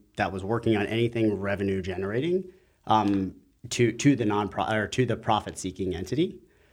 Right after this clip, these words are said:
Um, look, I think that that makes some sense in the sense that it's, you're aligning interests, right? So you have people that are, are pursuing, it wouldn't make any sense to have people that are working on projects for revenue generation or for a profit-seeking, uh, a profit-seeking goal to be working and reporting up through,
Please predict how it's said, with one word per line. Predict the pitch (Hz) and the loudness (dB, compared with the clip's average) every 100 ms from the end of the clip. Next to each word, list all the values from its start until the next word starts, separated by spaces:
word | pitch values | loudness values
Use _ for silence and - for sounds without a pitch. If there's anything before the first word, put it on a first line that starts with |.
| _ | _
Um, | 110 113 113 110 - | 2 4 4 0 0
look, | 123 120 | 0 2
I | 117 | 4
think | 135 127 | 4 4
that | 107 | 2
that | 101 | 0
makes | 104 104 - | 0 -2 -6
some | - 98 95 | -4 -2 -2
sense | - 120 139 143 | 0 2 2 2
in | 110 | 2
the | 104 | 2
sense | 107 98 | -2 -4
that | 101 | -4
it's, | 95 - | -6 -6
you're | 104 107 | -4 -2
aligning | 101 98 95 98 95 | -2 -2 -2 -2 -2
interests, | 92 90 120 147 - _ _ _ _ _ | -6 -6 -6 -8 -12 _ _ _ _ _
right? | 92 98 | -4 -2
So | 101 | -2
you | 98 | 0
have | 98 95 92 | 0 -2 -2
people | 107 107 | -2 -2
that | 95 95 | -2 -2
are, | 98 92 90 - | -2 -4 -6 -4
are | 92 90 82 - _ | -4 -4 -8 -14 _
pursuing, | - 101 - 123 113 107 101 | -4 -4 0 0 2 0 0
it | 107 | 2
wouldn't | 123 127 | 4 4
make | 117 | 2
any | 117 120 | 0 -2
sense | 117 107 | -2 -6
to | - | -4
have | 90 | -6
people | - 101 90 | -4 -6 -4
that | 87 | -4
are | 92 | -4
working | 92 98 95 95 | -4 -6 -2 -2
on | 90 | -2
projects | 87 92 90 92 - - | -4 -4 -4 -8 -10 -14
for | - 90 87 | -8 -6 -4
revenue | 87 98 95 95 | -4 -2 0 0
generation | 90 90 90 90 - 90 87 - _ _ - | -2 -6 -6 -4 -4 -4 -6 -8 _ _ -8
or | 92 92 | -4 -4
for | - 98 87 | -4 -6 -6
a | |
profit-seeking, | 87 - 107 101 95 - - 85 87 85 80 | -8 -2 -2 -2 -6 -10 -10 -10 -8 -8 -10
uh, | - 87 85 87 - | -10 -10 -8 -10 -12
a | 90 | -8
profit-seeking | 101 90 82 92 87 82 | -6 -6 -8 -10 -8 -4
goal | 92 135 107 95 | 0 0 0 -6
to | - 95 | -10 -8
be | 92 | -8
working | 90 92 90 87 85 76 | -8 -10 -8 -8 -8 -10
and | 87 | -10
reporting | 90 92 82 85 | -10 -10 -8 -8
up | 76 | -10
through, | - 87 80 78 | -10 -10 -10 -10